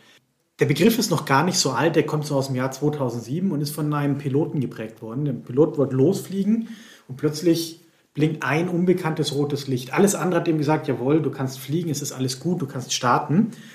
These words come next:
Und weil er eben sagt, „Naja, alles andere ist doch grün, höre ich doch nicht auf dieses rote Lämpchen, das sagt mir auch nichts“, und wollte quasi direkt abheben. Und es hätte ihm fast sein Leben gekostet, weil es war tatsächlich was. Dieser Pilot hieß Brian Robertson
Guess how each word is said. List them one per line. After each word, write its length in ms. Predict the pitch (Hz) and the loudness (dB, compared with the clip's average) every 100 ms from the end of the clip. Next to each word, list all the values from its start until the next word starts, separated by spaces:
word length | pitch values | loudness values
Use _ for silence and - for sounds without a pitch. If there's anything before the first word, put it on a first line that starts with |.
| - | -16
Und 200 | - 147 | -6 -2
weil 120 | 117 160 | 2 2
er 120 | 156 | 2
eben 100 | 143 | 0
sagt, 240 | 139 - | -2 -4
„Naja, 140 | 139 127 | -4 -4
alles 240 | 156 165 | -4 -4
andere 280 | - 175 151 | -6 -6 -6
ist 180 | 143 139 | -8 -12
doch 120 | - | -12
grün, 280 | 127 185 139 | -6 -2 2
höre 160 | 165 | 2
ich 80 | 180 | 2
doch 120 | 156 | -2
nicht 220 | 160 147 | -2 -2
auf 80 | - | -4
dieses 320 | - 135 127 | -4 -6 -2
rote 220 | 131 143 131 | 2 2 2
Lämpchen, 400 | 123 190 190 139 | 0 -2 -4 -4
das 140 | - | -4
sagt 280 | 127 156 - | -4 -6 -4
mir 120 | 151 | -2
auch 140 | 143 | 0
nichts“, 400 | 147 196 - - - - - - | 0 0 -2 -10 -12 -20 -12 -4
und 140 | 120 | 2
wollte 240 | 127 151 | 6 4
quasi 460 | 147 139 135 135 139 | 2 -2 0 2 0
direkt 600 | 139 - 160 135 147 - | -2 -2 2 4 2 0
abheben. 600 | 143 - 123 131 190 - - - _ _ - | -10 -8 -6 -2 -2 -4 -10 -20 _ _ -8
Und 100 | 143 | -4
es 100 | 135 | 0
hätte 120 | 214 | 0
ihm 60 | 156 | -2
fast 280 | 160 - | -2 0
sein 200 | - 170 | 0 0
Leben 200 | 147 175 | 0 0
gekostet, 680 | 156 - - - 113 110 - - | 0 -2 -2 -4 -4 -6 -8 -6
weil 100 | 127 | -4
es 120 | 123 | -2
war 140 | 131 135 | 0 0
tatsächlich 640 | 143 - 151 - 143 - | 0 0 -2 -2 -6 -6
was. 280 | 107 - - _ _ _ _ _ - | -6 -6 -8 _ _ _ _ _ 2
Dieser 180 | 143 156 | 6 6
Pilot 540 | 156 147 143 214 220 | 6 6 10 10 8
hieß 260 | 190 165 - | 2 -2 2
Brian 260 | 147 147 | 4 6
Robertson 580 | 135 165 185 - 208 - | 4 4 2 2 -2 -4